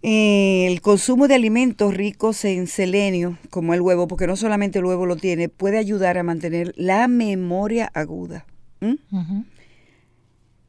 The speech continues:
Speaker 1: Eh, se ha visto en la China rural que el, porque el selenio está también en el, en el, ¿cómo se llama? Donde, en la producción,
Speaker 2: Ujú.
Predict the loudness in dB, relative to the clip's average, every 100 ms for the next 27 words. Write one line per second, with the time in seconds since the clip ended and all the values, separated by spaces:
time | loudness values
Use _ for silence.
0 | _ -2 0 2 2 2 2 4 2 0
1 | -2 0 2 2 2 0 2 2 2 2
2 | 4 4 0 -10 -20 -20 -20 -20 -2 0
3 | 2 0 -2 -6 -8 -4 -4 -2 -2 0
4 | 2 0 -2 -4 -2 -4 -4 -4 -6 -8
5 | -12 -8 -6 -4 -4 -4 -6 -8 -6 -4
6 | -4 -8 -14 _ _ -20 -20 -20 -20 -20
7 | -20 -20 -20 -14 -8 -4 -2 -2 -2 0
8 | 0 0 -2 -4 -4 -2 -2 -2 -2 -2
9 | -2 -4